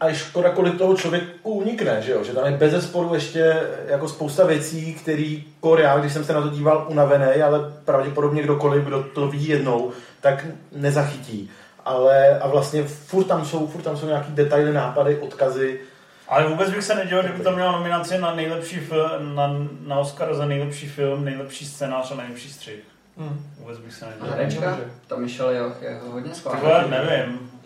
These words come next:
Speaker 3: Já
Speaker 2: Má
Speaker 3: to
Speaker 2: to teda mimochodem
Speaker 3: životní
Speaker 2: nádher-,
Speaker 3: role, že jo?
Speaker 2: má to nádhernou komp-, nádherný kompozice některý, když třeba tam přijde na ten ples a je tam takhle záběr na ten,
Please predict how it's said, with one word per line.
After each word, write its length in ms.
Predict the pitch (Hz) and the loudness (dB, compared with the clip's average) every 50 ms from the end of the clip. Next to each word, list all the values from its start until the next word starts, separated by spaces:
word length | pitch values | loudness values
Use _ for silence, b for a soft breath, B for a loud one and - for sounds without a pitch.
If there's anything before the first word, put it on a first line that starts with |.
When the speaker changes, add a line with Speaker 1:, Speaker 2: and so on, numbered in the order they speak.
| - - | -10 -4
Speaker 3:
Já 140 | 123 131 131 | -2 0 4
Speaker 2:
Má 120 | 156 175 - | 4 6 6
Speaker 3:
to 60 | 160 | 6
Speaker 2:
to 60 | - - | 6 6
teda 240 | 180 170 160 156 | 6 4 4 4
mimochodem 400 | 151 147 156 156 143 143 143 - | 2 2 2 0 0 -2 -2 0
Speaker 3:
životní 220 | 147 151 156 151 143 | 2 4 4 6 6
Speaker 2:
nádher-, 200 | 147 147 139 135 | 8 8 8 8
Speaker 3:
role, 120 | 135 127 117 123 | 8 6 6 4
že 60 | 120 | 0
jo? 60 | 113 - - - - | -2 -4 -6 -8 -4
Speaker 2:
má 160 | 135 135 135 | 0 0 2
to 100 | 131 147 | 2 2
nádhernou 600 | 147 143 143 135 131 127 123 143 139 143 147 143 139 | 2 2 4 4 4 4 2 2 2 2 2 0 0
komp-, 420 | 135 131 127 123 - - 151 139 | -2 -4 -6 -8 -8 -10 -8 -6
nádherný 500 | 131 127 127 127 131 139 139 143 139 139 | -4 -2 -2 -2 -4 -4 -4 -4 -6 -6
kompozice 580 | 139 131 127 120 123 147 139 139 135 - 139 131 | -8 -8 -10 -8 -8 -6 -6 -6 -6 -6 -8 -8
některý, 400 | 131 127 123 - 127 120 120 117 | -10 -10 -10 -12 -12 -12 -10 -10
když 140 | 113 113 - | -12 -12 -14
třeba 220 | - - 127 123 | -10 -8 -6 -6
tam 280 | 120 127 127 127 127 123 B B B B B B _ | -6 -6 -8 -8 -10 -14 B B B B B B _
přijde 320 | - - 143 123 123 123 | -16 -14 -12 -10 -8 -6
na 100 | 127 127 120 | -6 -6 -6
ten 200 | 135 135 135 127 | -6 -6 -6 -6
ples 600 | - 131 123 113 107 110 - - - - - _ _ _ _ _ _ _ _ _ _ _ _ _ _ - | -4 -2 -2 0 -2 -2 -6 -10 -12 -16 -20 _ _ _ _ _ _ _ _ _ _ _ _ _ _ -16
a 80 | 123 113 | -14 -14
je 60 | 113 | -12
tam 180 | 120 120 117 | -12 -12 -12
takhle 220 | 117 117 - 127 120 | -12 -12 -12 -12 -12
záběr 480 | 120 120 113 113 110 - 117 117 117 | -10 -8 -6 -6 -6 -8 -10 -10 -10
na 80 | 120 117 | -12 -12
ten, 320 | 117 - 123 123 120 120 | -12 -10 -10 -10 -10 -10